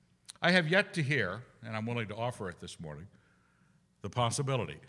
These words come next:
that no one, not just a persecuted minority by the secular, but nobody, a Christian in the world. Only because Christ considered that as a possibility.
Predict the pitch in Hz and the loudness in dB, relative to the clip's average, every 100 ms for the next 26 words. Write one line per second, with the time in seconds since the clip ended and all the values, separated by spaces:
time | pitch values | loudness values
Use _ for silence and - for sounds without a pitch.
0 | - - - - _ _ - 92 117 117 | -20 -20 -20 -20 _ _ -12 -2 -2 0
1 | 120 123 95 67 - - _ _ _ _ | 2 2 0 -4 -8 -20 _ _ _ _
2 | _ _ _ _ _ _ _ _ - 113 | _ _ _ _ _ _ _ _ -4 0
3 | 143 143 151 - 117 131 123 120 - 131 | 0 0 -2 -2 -4 -2 -2 -4 -4 -4
4 | 117 107 110 98 98 98 101 107 92 87 | -4 -4 -2 -2 -2 -2 -2 -4 -2 -4
5 | 85 85 78 78 - 113 - 107 92 90 | -4 -6 -6 -4 -2 -2 -2 -2 -2 -2
6 | 80 76 - - _ _ _ _ _ _ | -4 -6 -12 -20 _ _ _ _ _ _
7 | _ _ _ _ _ _ _ - - 98 | _ _ _ _ _ _ _ -14 -10 -6
8 | 101 85 78 67 - - _ _ _ _ | -4 -4 -8 -10 -18 -20 _ _ _ _
9 | _ - 90 95 - - 76 - _ _ | _ -18 -10 -8 -8 -10 -12 -14 _ _
10 | _ _ 90 76 73 78 69 - - _ | _ _ -12 -10 -8 -10 -10 -16 -20 _
11 | _ _ _ _ _ 196 240 214 190 165 | _ _ _ _ _ 2 4 4 4 2
12 | - 123 113 - 120 - 110 107 104 104 | 4 4 4 0 -4 -2 -2 0 0 -2
13 | 110 107 - 165 98 | -8 -12 -8 -6 -6